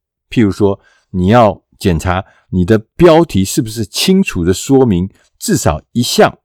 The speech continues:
以上的巨大好处，你的销售方案是否是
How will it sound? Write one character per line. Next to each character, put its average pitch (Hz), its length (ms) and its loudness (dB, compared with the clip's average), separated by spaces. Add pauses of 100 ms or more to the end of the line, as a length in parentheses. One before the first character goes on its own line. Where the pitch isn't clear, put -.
(260)
以 82 140 -8
上 120 240 -2
的 92 100 -2
巨 147 340 -4
大 113 220 -2
好 85 240 -10
处， - 320 -8 (640)
你 98 120 -2
的 120 120 4
销 151 240 4
售 151 120 4
方 - 180 2
案 135 160 2
是 139 340 0
否 87 200 -2
是 101 220 -4